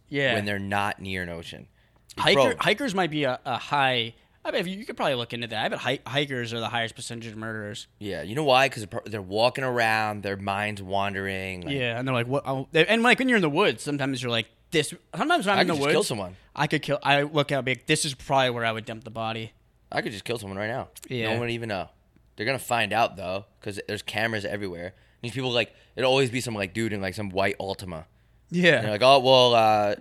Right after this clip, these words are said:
Speaker 1: With a vanity license plate that says, like, "Love to surf."
Speaker 2: I was gonna say
Speaker 1: Love to
Speaker 2: Surf's
Speaker 1: hike.
Speaker 2: Up.
Speaker 1: <laughs> Oh, nice.
Speaker 2: Could you imagine, dude? Yeah, dude, I don't know. That's just weird. And also,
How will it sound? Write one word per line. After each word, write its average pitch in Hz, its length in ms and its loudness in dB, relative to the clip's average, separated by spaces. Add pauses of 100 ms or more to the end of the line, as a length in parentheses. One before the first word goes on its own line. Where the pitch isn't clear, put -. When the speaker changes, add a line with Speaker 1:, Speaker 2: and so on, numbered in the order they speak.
Speaker 1:
With 165 120 4
a 156 40 2
vanity 147 400 6
license 120 380 0
plate 110 340 -8
that 123 60 -10
says, 120 240 -2
like, 113 260 -4 (240)
"Love 120 420 -8
to 113 160 -6
surf." - 500 -8 (800)
Speaker 2:
I 113 80 6
was 127 120 4
gonna 143 120 -2
say 131 100 2
Speaker 1:
Love 135 100 2
to 135 60 2
Speaker 2:
Surf's 113 280 0
Speaker 1:
hike. 101 100 -2
Speaker 2:
Up. 95 260 -8
Speaker 1:
<laughs> - 180 -20
Oh, 214 320 4
nice. 196 300 -4 (160)
Speaker 2:
Could 110 100 -8
you 135 120 2
imagine, 92 440 -4
dude? 120 260 -8 (500)
Yeah, 151 240 6
dude, 131 160 0
I 120 160 6
don't 196 120 6
know. 147 160 4
That's 131 200 4
just 170 160 -2
weird. 110 420 2
And 131 140 0
also, 151 440 2